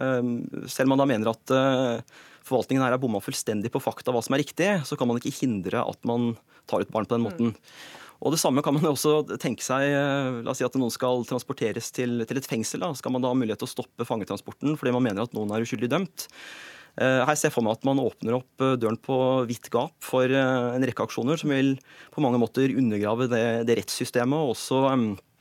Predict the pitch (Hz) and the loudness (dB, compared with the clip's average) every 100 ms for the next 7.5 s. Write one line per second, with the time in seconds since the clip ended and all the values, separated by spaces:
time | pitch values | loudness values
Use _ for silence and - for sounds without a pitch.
0 | - - - 113 113 107 110 131 117 101 | -20 -18 -6 -2 0 -2 2 4 4 2
1 | 113 127 - 127 120 110 113 - - - | 2 0 2 2 4 2 0 0 -4 -4
2 | - 117 - - 190 143 - - - - | -2 -2 -2 -6 -10 -10 -14 -14 -12 -12
3 | - - - 247 240 254 254 254 247 247 | -16 -6 0 2 2 2 4 4 4 2
4 | 190 185 240 240 220 226 226 - 170 - | 2 2 0 2 0 0 -2 -4 -6 -2
5 | 190 180 214 - 214 165 160 156 175 202 | -2 0 -2 0 0 0 -2 -2 0 -2
6 | - 196 190 208 170 160 175 202 220 - | 0 -2 0 0 0 0 -2 -2 -2 0
7 | 170 185 208 240 302 | -2 2 2 2 0